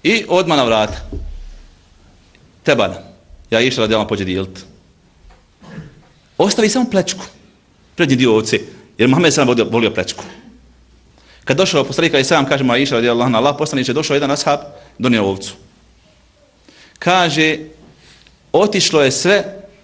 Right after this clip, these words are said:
osim plečke." Znači, otišlo, sve sam dijelila. "Otišlo je sve osim plečke." Kaže poslanik, sallallahu alejhi ve sellem: "Ostalo je sve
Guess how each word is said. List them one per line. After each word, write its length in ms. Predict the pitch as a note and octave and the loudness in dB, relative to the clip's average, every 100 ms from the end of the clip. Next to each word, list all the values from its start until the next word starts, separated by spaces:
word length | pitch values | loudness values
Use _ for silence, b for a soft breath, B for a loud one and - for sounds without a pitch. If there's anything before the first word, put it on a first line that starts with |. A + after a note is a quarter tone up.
| _ | _
osim 260 | C#3+ C3+ G2+ | -6 -4 -6
plečke." 300 | F#2 - - - _ _ _ _ _ _ _ _ _ _ _ _ _ _ _ _ | -8 -10 -14 -18 _ _ _ _ _ _ _ _ _ _ _ _ _ _ _ _
Znači, 180 | _ - | _ -4
otišlo, 240 | C3+ C3+ - | -4 -4 -6
sve 140 | C#3+ | -4
sam 180 | A#2+ F#2+ | -4 -2
dijelila. 280 | F#2+ F2+ - - - - | -2 -2 -6 -18 -14 -4
"Otišlo 340 | C#3+ - A#2+ | -2 0 0
je 60 | - | 0
sve 360 | - G#3 F3+ B B B | 0 -2 -2 B B B
osim 260 | - D3 B2+ | 0 0 0
plečke." 380 | A2 G#2 - - - - F#3+ E3 - - b b - | -2 -2 -4 -10 -18 -20 -14 -14 -14 -20 b b -8
Kaže 180 | G#2 | -6
poslanik, 320 | A2 G#2 A#2+ A2+ | -6 -4 -4 -2
sallallahu 240 | G#2 G#2 | -2 0
alejhi 120 | A2 | 0
ve 20 | |
sellem: 260 | A2+ A2 G#2 B B - | 0 -4 -4 B B -2
"Ostalo 500 | C#3 D3+ - C3+ A2 | -2 -2 -2 0 2
je 100 | G2+ | 0
sve 400 | - D#3 E3 | -2 -4 -6